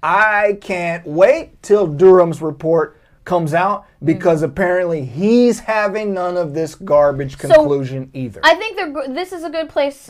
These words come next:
Speaker 2: for us to end in saying, what's step number two? Step number two, because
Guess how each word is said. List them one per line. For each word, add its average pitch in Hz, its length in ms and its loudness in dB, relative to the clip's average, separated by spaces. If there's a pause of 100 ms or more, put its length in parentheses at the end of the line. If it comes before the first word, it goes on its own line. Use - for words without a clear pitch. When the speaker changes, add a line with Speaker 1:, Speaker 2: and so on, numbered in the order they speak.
(140)
Speaker 2:
for 262 180 -4
us 247 220 -2
to 277 100 -6
end 247 520 -4
in 247 200 -8
saying, 240 640 -8
what's 254 460 -2
step - 400 -4
number 226 260 -8
two? 185 320 -14 (460)
Step 311 320 0
number 294 260 -2
two, 302 360 -8
because 262 340 -4